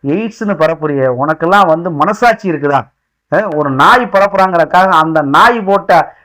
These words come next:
விஷயத்தை எடுத்துக்கொண்டே போட்டு ஆதாரம் நீ சொல்றியே, நீ மலேசிய கவர்மெண்ட் அபிஷியல் வெப்சைட்ல வெளியிட்டு இருக்கணும், அதை எடுத்து நீ பரப்பணும். சாதாரண நோயை முதற்கொண்டு ஒரு நாய் மாதிரி நீ எய்ட்ஸ்னு பரப்பி இருக்கிறியே.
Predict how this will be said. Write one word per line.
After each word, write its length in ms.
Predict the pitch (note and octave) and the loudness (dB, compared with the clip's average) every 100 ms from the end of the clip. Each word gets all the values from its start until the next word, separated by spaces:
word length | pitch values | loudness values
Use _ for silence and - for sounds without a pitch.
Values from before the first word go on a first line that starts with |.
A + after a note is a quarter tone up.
| - | -10
விஷயத்தை 420 | D#3+ G#3+ F#3+ F3 | -4 -2 -2 -2
எடுத்துக்கொண்டே 480 | F3 F#3+ F3+ F3 E3 | -2 -4 -6 -4 -4
போட்டு 280 | E3 E3 | -4 0
ஆதாரம் 420 | D3 E3 F#3 F3+ E3+ | 4 4 2 -2 -6
நீ 80 | |
சொல்றியே, 600 | D#3+ D3+ D#3 C#3+ D3+ A3+ A3 _ - | -6 -4 -4 -2 -2 -2 -4 _ -8
நீ 180 | D#3+ | -4
மலேசிய 580 | D#3+ C#3 F3 A3+ A3 A3 | -2 0 -2 -4 -4 -4
கவர்மெண்ட் 580 | D#3+ F3 A3 G#3 G#3 G#3+ | -2 -2 -2 -4 -6 -2
அபிஷியல் 720 | F#3+ D#3+ - A#3+ - A#3 A3+ | 0 0 -2 -8 -4 -2 -2
வெப்சைட்ல 580 | F3 E3+ - A3+ G3 C4+ | -2 -6 -8 -12 -4 -4
வெளியிட்டு 320 | A3 A3 F#3 | -2 -4 -4
இருக்கணும், 300 | F3 D3+ C3 - _ - | -4 -4 -6 -10 _ -2
அதை 320 | D3+ G#3 A3+ | 0 0 -4
எடுத்து 220 | A3 B3+ | -10 -8
நீ 100 | A#3 | -8
பரப்பணும். 500 | F3+ F#3+ F3 E3 A#2 _ _ | -8 -10 -4 -4 -4 _ _
சாதாரண 720 | _ - F3 A#3 A3+ A3+ A3+ | _ 2 6 6 6 4 2
நோயை 340 | G3 F#3+ G#3+ G3 | 2 2 2 2
முதற்கொண்டு 520 | F#3 F#3+ G#3+ A3 G#3 - - | 0 0 -2 -2 -2 -4 -4
ஒரு 220 | F3+ E3+ | -2 0
நாய் 420 | C#3 D#3 A#3 A#3+ | 2 4 4 2
மாதிரி 320 | A3+ A#3 A#3 | 2 2 2
நீ 160 | G#3+ G3 F3 | -2 -2 -2
எய்ட்ஸ்னு 340 | G#3 G#3+ F#3+ | -4 -8 -4
பரப்பி 300 | E3 F#3 F#3 | -2 -2 -4
இருக்கிறியே. 380 | E3+ D#3 C#3+ | -4 -2 -2